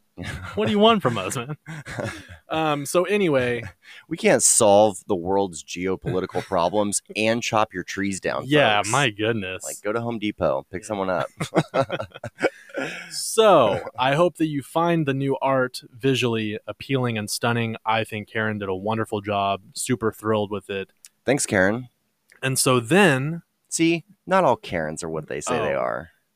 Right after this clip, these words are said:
Speaker 2: She is.
Speaker 1: <laughs> Oh, wait, wait. No, I'm saying
Speaker 2: <laughs> No, I know what you're saying.
Speaker 1: Karen.
Speaker 2: She is.
Speaker 1: <laughs> Oh, she, she's one of those Karens, huh?
Speaker 2: No, I just like throwing shade her way sometimes.
Speaker 1: Is it Karen with a Y?
Speaker 2: It is.
Speaker 1: So that defeats everything. That's like
Speaker 2: Yeah.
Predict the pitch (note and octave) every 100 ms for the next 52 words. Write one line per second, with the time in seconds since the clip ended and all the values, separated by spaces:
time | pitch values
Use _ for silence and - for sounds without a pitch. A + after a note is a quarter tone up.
0 | _ _ - - - A2 E2+ E2+ - -
1 | _ - G#2 F#2+ G#2 G2 G#2+ - - F3+
2 | - - B2+ A2+ G2 E2 A2 D3+ C3+ G2
3 | G#2 C3 A#2 A2+ - - - - D3 A2
4 | A#2+ F3 F3+ D3+ A#2+ - A2+ C#3 C#3+ F#3+
5 | A2+ C3+ D3+ E3+ G#3+ G3+ E3+ G3 D#3+ A#2
6 | A2+ G2 - F#2+ - A#2 A2+ G2+ A2+ A#2+
7 | - D2+ D2+ F2+ E2 B2 A2+ A2 A2 G#2+
8 | G#2 G2+ - F#2+ F2+ F#2+ F2+ F#2 F2+ F#2
9 | F#2+ F#2 C#3 D3 D3 - C3 C#3+ E3+ F3
10 | C#3 E2 E2+ F2+ A2 D#3 D#3+ B2 C#3+ F#2+
11 | - - _ - - D3+ E3+ - C3+ -
12 | C3+ - D#3+ B2 F2 D#2 E2+ G#2 C3+ A2
13 | E2+ -